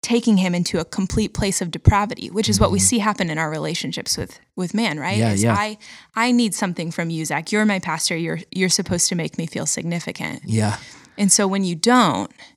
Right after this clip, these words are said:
Speaker 1: when
Speaker 2: D-
Speaker 1: you walk past me in the hallway and you don't notice me,
Speaker 2: Yeah.
Speaker 1: or when I text you and you never text me back, and all this stuff, then it hits,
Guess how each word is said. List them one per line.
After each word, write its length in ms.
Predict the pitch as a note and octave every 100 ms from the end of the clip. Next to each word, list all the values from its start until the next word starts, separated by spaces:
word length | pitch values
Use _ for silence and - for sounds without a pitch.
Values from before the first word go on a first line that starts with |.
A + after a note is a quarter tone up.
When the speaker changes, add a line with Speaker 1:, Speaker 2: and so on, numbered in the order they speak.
| _ - G#2
Speaker 1:
when 160 | G3+
Speaker 2:
D- 60 | G3
Speaker 1:
you 360 | F3+ E3+ D#3 -
walk 280 | G3+ G#3+ -
past 340 | A#3 F3+ - G#3+
me 120 | F3
in 60 | E3
the 60 |
hallway 340 | F3 G#3+ G3 E3+
and 80 |
you 120 | E3+ F3
don't 220 | E3+ E3+
notice 460 | F#3 F#3+ F3 -
me, 320 | - - C#3 F#3
Speaker 2:
Yeah. 300 | G#2+ G#2 G2 - -
Speaker 1:
or 420 | F#3 F3 E3+ E3
when 600 | - F3+ F3 F3 E3+ E3+ -
I 540 | F3+ F3+ F3 E3+ E3
text 280 | - A3+ -
you 80 | G3
and 100 | F3
you 60 |
never 180 | F3+ F#3
text 260 | F3+ F#3+ -
me 100 | E3
back, 520 | F3 D#3 - - - _ - - - - -
and 560 | - F3 D#3+ D#3+ E3 - -
all 160 | G3
this 140 | G#3 F#3
stuff, 260 | A3+ G3
then 140 | - F#3
it 160 | F3+
hits, 720 | - - - E4 A3+ - -